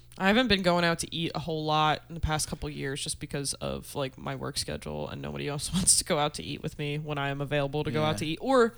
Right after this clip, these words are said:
Speaker 1: restaurants are closed.
Speaker 2: I,
Speaker 1: Um,
Speaker 2: I do a lot of takeout.
Speaker 1: Yeah.
Speaker 2: A lot of
Speaker 1: Yeah.
Speaker 2: takeout.
Speaker 1: Yeah. Um,
Speaker 2: Just too lazy to cook.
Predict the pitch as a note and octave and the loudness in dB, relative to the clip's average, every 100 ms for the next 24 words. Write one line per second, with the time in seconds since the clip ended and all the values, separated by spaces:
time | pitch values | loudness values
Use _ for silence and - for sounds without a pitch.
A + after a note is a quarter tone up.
0 | - E3+ - E3+ E3 E3 D#3+ C#3 - - | 0 2 2 0 -2 -2 0 0 -2 -6
1 | - D3+ C#3+ C#3+ B2 D3 D#3 G2 F2+ - | -2 2 2 2 2 6 8 8 4 0
2 | G#2 G2 F2 E2 - - - F3+ G3+ F#3+ | 0 0 0 -2 -6 -10 -8 4 8 10
3 | F#3 F3+ G#2+ G2 F#2+ F2 - - E2+ - | 10 8 6 8 8 6 2 -6 -2 0
4 | D#3+ D#3 F2 E2 - - - D#2+ D#2+ D#2+ | 2 2 0 -4 -10 -16 -10 -8 -6 -6
5 | E2 - D#3+ D#3+ D#3+ D#3+ D#3 - - - | -8 -6 -2 -2 -2 -6 -10 -14 -20 -20
6 | - - - - - - C3 - D3 F#2+ | -20 -20 -18 -18 -10 -2 2 4 4 4
7 | G2+ F#2+ E2 F#2 E2+ - - | 2 -2 -4 -4 -4 -6 -12